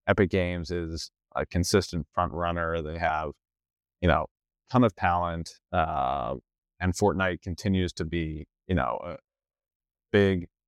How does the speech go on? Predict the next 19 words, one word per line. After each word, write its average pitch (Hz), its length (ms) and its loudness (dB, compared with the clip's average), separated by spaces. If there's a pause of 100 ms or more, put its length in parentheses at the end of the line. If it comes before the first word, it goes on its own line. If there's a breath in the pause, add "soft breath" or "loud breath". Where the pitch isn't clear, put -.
(520)
um, 60 440 -2 (840)
you 98 100 4
know, - 120 4 (680)
a, 98 240 -2
a 107 40 4
huge 123 500 2
driving 95 360 2
force 85 440 0
be-, 85 80 -4 (160)
behind, 85 580 0 (480)
um, 76 360 4 (280)
you 85 120 2
know, - 100 -2 (160)
some 95 240 2
of 85 60 4
their 82 140 2
I 80 120 -4
P. 62 240 -4
So 65 300 -2